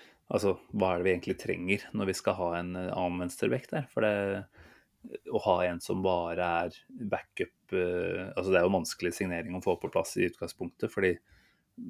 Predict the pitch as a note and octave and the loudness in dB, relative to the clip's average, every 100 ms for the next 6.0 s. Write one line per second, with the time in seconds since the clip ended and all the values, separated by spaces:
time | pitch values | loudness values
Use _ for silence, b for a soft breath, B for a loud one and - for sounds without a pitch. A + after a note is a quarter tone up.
0 | - - - E2+ F#2+ E2+ E2+ F#2+ G2+ E2+ | -8 -8 -6 -2 2 4 2 -2 -2 -4
1 | - F#2+ E2+ - E2+ - F#2 - - - | -4 -6 -2 0 0 0 -8 -8 -18 -18
2 | b b b - G2 F#2 - F2+ F#2 - | b b b -2 2 2 0 -2 0 0
3 | F2+ F2 - F#2 F2+ E2+ F2 - _ A#3+ | 2 0 2 2 2 0 -2 -8 _ -16
4 | - - F#2+ F#2+ F#2 F#2+ F2 - F2+ - | -6 -2 0 0 0 0 0 -2 -6 0
5 | F#2 F2+ F#2 F2+ F2 G2 B2 - B | 0 0 -2 -2 -2 -2 -6 -10 B